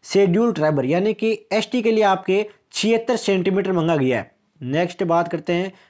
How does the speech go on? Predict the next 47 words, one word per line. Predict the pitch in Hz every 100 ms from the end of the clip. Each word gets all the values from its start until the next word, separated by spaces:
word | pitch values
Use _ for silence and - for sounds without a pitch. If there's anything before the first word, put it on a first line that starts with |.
| -
विजुअल | 139 175 180 220 226
एक्यूरेटी | - 180 - 185 135 120
यानी | 143 185 196
कि | 196 202 160
आंखें | 202 190 202 220 - _ -
छः | 175
बाई | 185 190
छः | 208
की | 208
होनी | 196 175
चाहिए, | 180 185 190 202 - 165
ये |
भी | 175
आप | 180 175
सभी | 180 190
को | 185
ध्यान | 160 160 185
में | 175
रखना | 170 175
चाहिए। | 175 175 185 208 - _ _
नेक्स्ट | 139 151 208 208 214
बात | 185 185
करते | 190 170 185
हैं | 185 226 _ _ _ _ _ _
सिलेबस। | - 165 160 127 -
तो | 151
सिलेबस | 147 170 185 196
आपके | 190 185 196
सामने | 190 196 202
है, | 190 214 - _ 170
बाकी | 185 190
Telegram | 185 202 196 208
ग्रुप | 202 202
को | 202
ज्वाइन | 156 180 190
कर | 180
लो, | 190 196
वहाँ | 175 180
पर | 190
आपको | 175 196
डिटेल | 175 165 208 202
से | 196
इसका | 170 185 180
सारा | - 180 196
सिलेबस | 180 175 180 170
मिल | 151
जाएगा। | 156 165 185